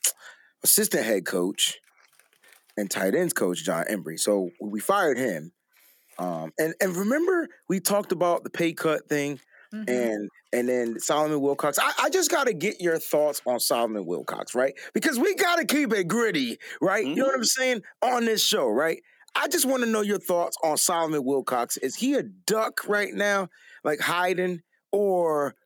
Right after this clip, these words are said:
Speaker 1: you know, is there any validity to what he came out and said? 'Cause he basically said that this is how they fire minority coaches by asking them
Speaker 3: By
Speaker 1: to take
Speaker 3: asking
Speaker 1: pay
Speaker 3: them to
Speaker 1: cuts.
Speaker 3: take pay cuts, yeah.
Speaker 1: What are your thoughts?
Speaker 3: Um, I,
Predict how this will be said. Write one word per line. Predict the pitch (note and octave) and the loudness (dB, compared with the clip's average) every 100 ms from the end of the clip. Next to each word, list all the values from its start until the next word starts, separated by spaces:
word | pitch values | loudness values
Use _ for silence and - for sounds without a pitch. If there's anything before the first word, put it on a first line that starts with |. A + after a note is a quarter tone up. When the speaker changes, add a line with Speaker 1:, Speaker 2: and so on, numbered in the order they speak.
| - | -4
Speaker 1:
you | A3 | -2
know, | G3+ G3 F3 | 0 0 -2
is | G#3 F3 | -6 -2
there | G#3 | -2
any | A#3+ B3 | 0 -2
validity | G3 G#3 G#3 F#3 E3+ | 0 0 0 -2 -4
to | D#3 C#3+ | -4 -2
what | C#3+ D#3 | -2 -2
he | C#3+ | -6
came | C3+ D3 C3 | -6 -4 0
out | B2 - | -2 -2
and | F#2 | -6
said? | - E2 - | -4 -6 -4
'Cause | B2+ | -4
he | F#3+ | -2
basically | F3+ G#3+ D4 A3 F3 F#3 D#3 | 0 0 0 -4 -4 -4 -2
said | - D3+ C#3 | 0 2 2
that | B2+ B2 - - - - | 2 0 -2 -10 -18 -4
this | F#3 | 0
is | F#3 D3+ | 0 0
how | D3+ D3 C3+ B2+ - - | 0 2 2 0 -4 -2
they | C#3 | -2
fire | - D#3+ D3+ C#3+ B2+ A2 - _ _ | 0 0 2 2 0 -2 -8 _ _
minority | C3 C#3+ C#3 F3 C#4 C#4 C4 C4+ B3 | -2 0 0 0 2 0 0 0 0
coaches | - A3 G3+ - D#2+ B1 - - - - | -2 -2 0 -2 -2 -2 -2 -2 -6 -8
by | C#3 | -4
asking | - D3+ D3+ D3 | 0 0 0 -2
them | C#3 | -2
Speaker 3:
By | |
Speaker 1:
to | B2 | -2
take | C#3 | -4
Speaker 3:
asking | - A2 | -2 -4
Speaker 1:
pay | F#2 | -2
Speaker 3:
them | F2 | -6
to | |
Speaker 1:
cuts. | - - - | -6 -16 -18
Speaker 3:
take | - | -18
pay | - | -18
cuts, | - - - | -18 -20 -20
yeah. | - - _ _ _ - - - - | -20 -20 _ _ _ -20 -20 -20 -8
Speaker 1:
What | E3+ | -6
are | |
your | C3+ A#2 | -2 0
thoughts? | A2+ A2 A2 | 0 -2 -6
Speaker 3:
Um, | - _ _ _ _ _ _ _ _ _ _ - - | -14 _ _ _ _ _ _ _ _ _ _ -20 -10
I, | G#2 B2+ | 0 0